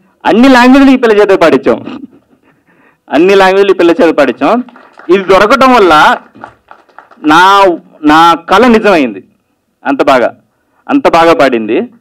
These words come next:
థ్యాంక్స్ వేద. ఇకపోతే మా సార్, నా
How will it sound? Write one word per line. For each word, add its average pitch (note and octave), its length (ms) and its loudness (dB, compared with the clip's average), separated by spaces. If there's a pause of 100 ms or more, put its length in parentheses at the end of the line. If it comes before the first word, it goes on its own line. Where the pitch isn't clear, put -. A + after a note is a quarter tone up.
(240)
థ్యాంక్స్ C3+ 280 -6
వేద. B2 200 -2 (580)
ఇకపోతే B2+ 600 -4 (1160)
మా A#2 120 -4
సార్, C3+ 360 -2 (1400)
నా A#2+ 120 -6